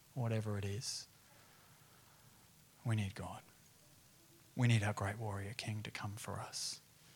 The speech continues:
And he's promised that he will. Okay, guys, I'm gonna pray, uh, now. I'm gonna invite the band to come up. Actually, no, I'm gonna change things up. I'm sorry.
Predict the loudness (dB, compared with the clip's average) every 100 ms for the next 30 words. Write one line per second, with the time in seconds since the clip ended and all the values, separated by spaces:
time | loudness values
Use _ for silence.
0 | -20 -20 -20 -2 0 0 0 0 0 -2
1 | -4 -6 -8 -10 -14 -20 -20 -2 -2 -2
2 | -6 -10 -14 6 10 12 10 10 8 8
3 | 12 12 12 10 4 6 8 6 4 -2
4 | -12 -4 8 12 12 10 2 -10 -20 0
5 | 4 8 8 6 6 8 8 6 4 6
6 | 6 4 -6 -20 -20 -20 -20 -20 -20 -20
7 | -20 -4 4 8 8 10 10 10 8 4
8 | 6 6 4 2 2 2 2 0 0 2
9 | 0